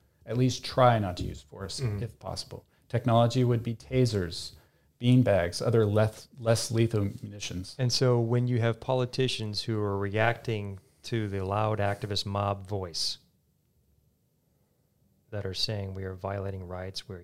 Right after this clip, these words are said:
Speaker 2: using disproportional amount of force, and particularly with the George Floyd protests,
Speaker 1: Mm-hmm.
Speaker 2: when we remove the technology piece, the tools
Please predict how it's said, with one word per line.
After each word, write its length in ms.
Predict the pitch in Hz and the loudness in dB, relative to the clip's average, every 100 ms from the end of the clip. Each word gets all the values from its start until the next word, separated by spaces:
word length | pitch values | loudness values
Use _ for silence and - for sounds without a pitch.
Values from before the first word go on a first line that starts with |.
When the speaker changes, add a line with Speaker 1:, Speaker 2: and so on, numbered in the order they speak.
| 92 | -18
Speaker 2:
using 260 | 101 98 98 | -16 -12 -8
disproportional 640 | 98 - - 98 - 98 | -8 -10 -8 -8 -6 -8
amount 220 | 90 90 | -8 -10
of 80 | 85 | -10
force, 560 | - - 92 90 - - _ _ _ - | -14 -14 -8 -6 -6 -8 _ _ _ -8
and 100 | 123 | -4
particularly 420 | 135 175 139 117 | -2 -2 0 -2
with 120 | 98 | -4
the 60 | 92 | -8
George 300 | 95 90 87 | -8 -8 -10
Floyd 320 | 98 98 98 | -10 -10 -10
protests, 720 | 71 - - - - 101 - | -12 -12 -12 -12 -8 -8 -8
Speaker 1:
Mm-hmm. 1080 | _ _ _ _ _ _ _ _ _ - 120 | _ _ _ _ _ _ _ _ _ -10 2
Speaker 2:
when 260 | 123 123 | 4 6
we 160 | 127 147 | 4 4
remove 800 | 135 120 117 127 120 117 107 - | 4 6 6 4 6 4 0 -6
the 80 | 92 | -8
technology 640 | - - 113 123 127 82 - | -8 -6 -4 -2 -2 -6 -10
piece, 420 | - - - - - _ _ _ _ _ _ - | -18 -12 -10 -10 -12 _ _ _ _ _ _ -18
the 80 | |
tools 560 | - - 165 135 98 - | -12 -2 2 2 -2 -8